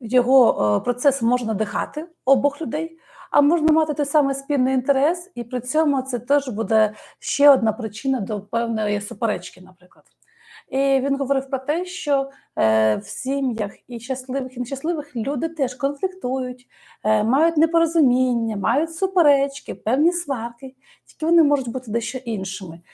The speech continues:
Дещо іншими не в плані того, е, що, е,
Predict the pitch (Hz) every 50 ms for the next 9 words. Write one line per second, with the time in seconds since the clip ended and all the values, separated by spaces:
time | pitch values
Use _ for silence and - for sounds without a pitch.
0 | - - _ - 196 240 240 - - 302 302 302 302 294 - 294 262 262 262 254
1 | 269 262 262 - 311 392 480 480 392 - - 359 285 262 233 226 214 - _ _
2 | - 226 220 220 220 214 214 - - - - - 254 240 233 233 226 233 - -
3 | - - - _ - - 208 208 208 202 202 202 202 202 202 196 190